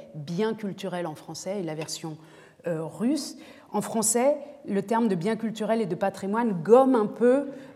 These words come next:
euh, l'idée qu'à ces biens sont liés des droits de propriété qui confèrent des prérogatives exclusives. Mais il faut bien comprendre que dans le monde entier, ce sont surtout les versions anglaises qui sont lues et que l'idée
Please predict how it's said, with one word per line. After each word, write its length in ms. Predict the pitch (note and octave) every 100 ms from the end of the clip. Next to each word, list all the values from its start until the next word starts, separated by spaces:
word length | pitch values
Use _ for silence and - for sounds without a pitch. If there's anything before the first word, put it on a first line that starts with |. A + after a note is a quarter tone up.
| -
euh, 120 | G3
l'idée 500 | F#3+ G3 E3+ A3 B3+
qu'à 100 | A3+
ces 180 | F#3+ G3
biens 260 | D#3+ A3 A#3+
sont 200 | A#3+ F#3
liés 240 | F3 G#3
des 140 | F3
droits 380 | F3 F3+ F#3+ F3+
de 100 | F3+
propriété 1120 | - G#3 A3+ - G3 F#3+ F#3+ G#3 B3 - - -
qui 120 | -
confèrent 420 | F#3 G#3 G3+ A3 G3
des 100 | G3
prérogatives 800 | - G3+ F#3+ F3+ F3+ G3 F#3+ F3
exclusives. 600 | F#3+ - F3+ D#3+ D3+ C3+
Mais 100 | D#3+
il 60 | D#3
faut 180 | F#3
bien 240 | G3 E3 G#3
comprendre 420 | A3 G3+ A#3+ C4
que 100 | G#3+
dans 140 | F#3
le 60 | F#3+
monde 200 | G3+ G#3+
entier, 280 | G3 G3+ B3
ce 140 | G#3
sont 160 | F3+ F#3
surtout 300 | F#3 - G3+
les 100 | F#3
versions 420 | F3+ - F#3 F#3 - - -
anglaises 420 | F#3+ F#3 A3 A#3
qui 120 | A#3 E3+
sont 180 | F3
lues 240 | F3+ A3+ C#4+ - - -
et 60 |
que 100 | -
l'idée 440 | G#3 A3+ B3 B3+